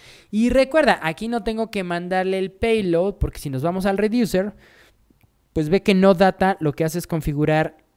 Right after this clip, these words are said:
el estado inicial, que es crude initial state, que es D B null, ¿no? Entonces, pues prácticamente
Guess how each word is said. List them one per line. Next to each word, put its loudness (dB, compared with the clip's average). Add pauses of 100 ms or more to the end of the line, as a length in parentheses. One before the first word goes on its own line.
(360)
el -8
estado -4
inicial, -2
que -12
es -10
crude -4
initial -6
state, 0
que -4
es -8 (800)
D -2
B -2
null, -10 (280)
¿no? -8
Entonces, -6
pues -12
prácticamente -4